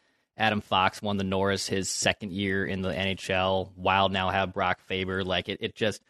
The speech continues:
there's always trends and things that, that happen in, in all sports leagues, and it feels like finding your unicorn young defenseman that can do it all. Like, yeah, Brock Faber, I think his offensive game is even coming up here, which is the intriguing part, but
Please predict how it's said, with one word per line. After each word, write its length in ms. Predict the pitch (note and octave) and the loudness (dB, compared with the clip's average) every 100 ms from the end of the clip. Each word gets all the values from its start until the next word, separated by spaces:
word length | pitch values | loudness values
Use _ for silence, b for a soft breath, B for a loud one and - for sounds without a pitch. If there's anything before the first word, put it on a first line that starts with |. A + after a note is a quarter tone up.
| b b b - | b b b -6
there's 140 | A#2 | 2
always 360 | B2 A#2+ A#2+ - | 6 6 4 0
trends 540 | - A#2 A#2 A2+ G#2 | -4 4 4 6 4
and 260 | G2+ G2 F#2+ | 2 0 -2
things 300 | A#2 A2 G2+ | -2 0 2
that, 240 | G2+ - _ | 0 0 _
that 140 | G#2 F2 | -6 -4
happen 360 | G2+ G2+ G2 | -2 -2 -2
in, 100 | F#2+ | -4
in 220 | - F#2+ | -4 -2
all 160 | F#2+ F#2+ | 0 0
sports 460 | - - G2 - G2 | 0 -4 -4 -4 -6
leagues, 300 | F2+ F2+ F#2 | -4 -4 -6
and 80 | |
it 80 | F#2 | -8
feels 340 | - A#2 G#2+ F#2+ | -6 -2 -2 2
like 220 | G2 F2+ | 0 0
finding 500 | - G2+ G#2+ G#2+ G#2 | -4 0 2 0 0
your 320 | G2 G2 G2 | 0 0 0
unicorn 920 | F2 F#2 G2+ G#2+ G#2 - G#2 G2+ F#2+ | 0 -4 -2 -2 -2 -4 -2 0 -2
young 560 | F2+ F#2+ F#2+ G2+ G#2 F#2+ | -4 0 2 2 0 -2
defenseman 840 | F2 - F#2+ G2 - F2+ F2+ F#2 | -4 -2 -4 -2 -6 -6 -6 -2
that 180 | F#2+ - | -2 -2
can 240 | F2+ F2+ | -6 -8
do 180 | E2 G#2+ | -4 -2
it 60 | F#2 | 2
all. 220 | F#2 E2 | 0 -2
Like, 160 | D2+ E2 | -6 -2
yeah, 120 | F#2+ | -2
Brock 260 | F2+ G#2+ A2 | 2 2 2
Faber, 480 | - G#2 F#2+ F#2 F2+ | 2 0 2 -2 -2
I 80 | F#2 | -4
think 220 | - G2+ | -6 -8
his 120 | F#2+ | 0
offensive 460 | G2 G#2 G2 - F2+ | 2 2 -2 -8 -2
game 220 | F#2+ F#2 | -2 -2
is 180 | F2+ - | -6 -8
even 220 | G#2+ G2+ | -6 -6
coming 260 | - F#2 F#2+ | -6 -4 -2
up 160 | F#2 | -4
here, 140 | - F2+ | -4 -8
which 180 | F2 F2 | -8 -10
is 140 | F2 | -6
the 80 | F#2 | -4
intriguing 460 | F2 - B2 G#2 | -4 -2 0 -2
part, 260 | - F2+ F2 - | -4 -4 -4 -4
but 180 | F#2 | -6